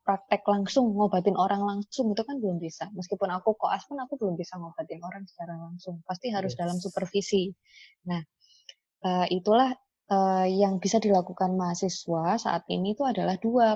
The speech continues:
Speaker 1: promotif dan preventif. Jadi kalau misalkan orang-orang, mungkin ada beberapa orang yang mempertanyakan, "Ini anak-anak mahasiswa kedokteran kemana larinya?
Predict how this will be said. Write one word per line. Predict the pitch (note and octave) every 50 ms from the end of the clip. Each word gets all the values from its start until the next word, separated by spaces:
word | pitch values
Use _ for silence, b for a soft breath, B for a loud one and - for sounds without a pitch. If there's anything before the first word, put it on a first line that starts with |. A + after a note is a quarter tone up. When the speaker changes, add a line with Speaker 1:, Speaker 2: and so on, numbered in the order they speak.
| G#3+ -
Speaker 1:
promotif | E3+ E3+ E3 E3 E3 - G#3+ -
dan | G3+ G3 G3
preventif. | G3 G#3 G#3 G3+ - A3+ A#3 A#3+ - - G#3+ G#3 - _ _ -
Jadi | - F3+ G3+ G#3+ -
kalau | - - -
misalkan | A#3+ A3+ A3+ G3 G3 - C4 B3 A3 -
orang-orang, | G#3 G3+ G#3 F#3+ G3 G#3+ A#3+ C#4 C#4
mungkin | B3 A#3+ B3 D4 C#4+ C#4 _ _ _ _
ada | - F#3+ F3 - A3 A3
beberapa | G#3+ G3+ F3 G3 F#3 F3+ F3
orang | - - G3 A#3+ B3+ B3
yang | A3+ G#3+ G3+
mempertanyakan, | G3 - G3+ G3 - - F#3+ F#3+ F#3 G3+ G#3+ G#3+ - A3 G#3+ G#3 G#3 B B B B
"Ini | B A3+ C#4+ D#4+ D#4 C#4+ B3+
anak-anak | A3+ G#3 G3+ G#3
mahasiswa | G3+ G3+ F#3+ F#3 F#3+ F#3 - G3
kedokteran | G3+ F#3 F3 - A3 C#4 D4
kemana | C#4 A#3 G3 F#3 F3+ F3+
larinya? | F3+ F3+ F3+ A3+ C#4+ D4+ C#4 B3 A#3+